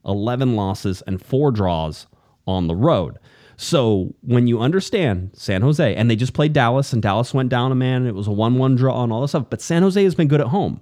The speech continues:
Now, Sophie, the good news is they're not playing at home, they're playing at Stanford Stadium. So that is different because this is not PayPal Park where they normally play in their friendly confines. They don't play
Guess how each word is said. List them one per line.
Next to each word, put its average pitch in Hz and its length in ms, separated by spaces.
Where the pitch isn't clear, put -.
Now, 120 140
Sophie, 131 300
the 117 80
good 180 160
news 135 200
is 107 180
they're 113 100
not 104 140
playing 117 200
at 90 60
home, 92 160
they're 95 80
playing 82 200
at - 60
Stanford 76 300
Stadium. 220 340
So 131 200
that 104 220
is 110 220
different 120 560
because 110 300
this 117 180
is 104 140
not 113 320
PayPal 107 420
Park 95 340
where 104 120
they 92 120
normally 92 340
play 90 220
in 90 100
their 87 120
friendly 90 340
confines. 104 480
They 101 60
don't 95 140
play 104 220